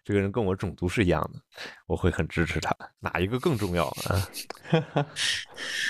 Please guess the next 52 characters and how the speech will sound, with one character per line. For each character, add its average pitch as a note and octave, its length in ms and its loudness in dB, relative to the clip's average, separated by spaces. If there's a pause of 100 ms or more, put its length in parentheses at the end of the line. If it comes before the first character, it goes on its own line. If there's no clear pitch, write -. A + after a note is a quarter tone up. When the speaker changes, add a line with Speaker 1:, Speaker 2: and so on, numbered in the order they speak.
(200)
Speaker 2:
这 G#3 120 -4
个 F3+ 80 2
问 F3+ 160 4
题 F3 320 0
太 G#3+ 240 -2
人 E3 160 2
生 F3 180 0
观 F#3 160 0
了。 - 600 -2
<laughs> - 960 0
呃， D3 460 2 (1200)
我 D3+ 100 0
说 D3 160 0
不 C3+ 80 -2
上 C#3+ 160 4
来， G2+ 100 -4 (160)
真 A2 120 0
的。 G#2+ 160 2 (520)
Speaker 1:
我 F#2 160 0
感 G#2+ 240 2
觉 A2+ 140 -2
啊， C2 240 0 (300)
Speaker 2:
嗯。 F2 40 -4
Speaker 1:
我 F#2+ 120 0
感 A#2 200 0
觉 F#2+ 120 -2
这 E2 180 -2
个， D2+ 300 0
Speaker 2:
嗯。 - 380 -4 (520)
Speaker 1:
从， G#2 480 -2
从 - 200 -2
安 C#3 220 0
全 B2+ 160 0
感 D#2 140 0
的 E2 80 -2
角 D#2+ 160 2
度 D2 80 0
来 C#2+ 140 -2
说， E2 160 2
我 D#2 120 0
觉 D#2 160 -2
得 D#2+ 240 2 (120)
肯 E2 160 -4
定 E2+ 100 2
还 D#2+ 140 -2
是 F2+ 120 -2
种 - 220 -8
族 E2+ 100 2
更 D#2+ 200 2
重 - 120 -6
要 - 160 -2 (120)
啊。 - 160 -4